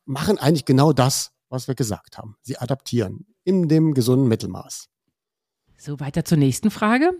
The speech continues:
Speaker 2: Nicole aus Bocholt fragt: „Was mache ich, wenn der adaptive Umgang mit Anforderungen im Unternehmen nicht gewünscht ist? Ich bemerke, wie mich dies ständig demotiviert.“
Speaker 1: Da möchte ich dann irgendwie zwei Ratschläge geben. Der eine wäre,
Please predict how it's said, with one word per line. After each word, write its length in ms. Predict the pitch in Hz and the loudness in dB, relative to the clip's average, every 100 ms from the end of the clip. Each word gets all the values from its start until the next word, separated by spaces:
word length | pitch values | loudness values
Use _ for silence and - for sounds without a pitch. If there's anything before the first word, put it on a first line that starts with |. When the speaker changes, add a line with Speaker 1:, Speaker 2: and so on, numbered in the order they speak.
| _ | _
Speaker 2:
Nicole 380 | 196 185 269 294 | 0 4 0 2
aus 140 | 277 | -4
Bocholt 400 | - 196 170 143 | 0 0 0 -4
fragt: 420 | - 120 123 - _ | -6 -10 -12 -14 _
„Was 260 | 160 262 | -4 -2
mache 260 | - 294 277 | 0 0 0
ich, 200 | 262 - | -4 0
wenn 140 | 202 | 2
der 100 | 175 | 2
adaptive 440 | - 180 - 170 - | 0 -4 -2 -4 -2
Umgang 520 | - 220 262 285 320 | 2 4 4 2 2
mit 180 | 262 - | 0 0
Anforderungen 800 | 165 208 - 226 220 208 202 - | -2 0 0 0 0 0 -2 -2
im 140 | 175 175 | -4 -2
Unternehmen 680 | 160 156 143 131 135 214 | 0 2 4 4 6 8
nicht 240 | 233 - - | 6 4 2
gewünscht 400 | 226 320 381 - | 4 4 0 -4
ist? 320 | 135 - - _ _ | -6 -6 -18 _ _
Ich 160 | 175 - | -6 0
bemerke, 680 | 156 143 131 123 - 254 - | 2 2 0 -4 -2 -4 -2
wie 120 | 165 | 0
mich 220 | 185 180 | 2 0
dies 260 | - 220 - | -2 -2 -2
ständig 520 | - 175 226 247 - | -2 4 6 6 4
demotiviert.“ 760 | 196 202 156 143 123 123 117 - - _ _ _ _ _ _ | 4 4 2 -2 -2 -4 -6 -10 -20 _ _ _ _ _ _
Speaker 1:
Da 100 | 113 | 0
möchte 220 | 139 139 | 2 2
ich 40 | |
dann 140 | 120 120 | 0 2
irgendwie 260 | 120 110 | 0 0
zwei 300 | 107 - 110 | -4 -2 0
Ratschläge 640 | 110 92 92 - 98 92 87 | 0 -2 -6 -6 -6 -8 -10
geben. 280 | - 90 92 | -12 -14 -10
Der 300 | 110 - - | -10 -8 2
eine 280 | 139 175 | 6 6
wäre, 360 | 127 135 147 160 | 8 6 6 2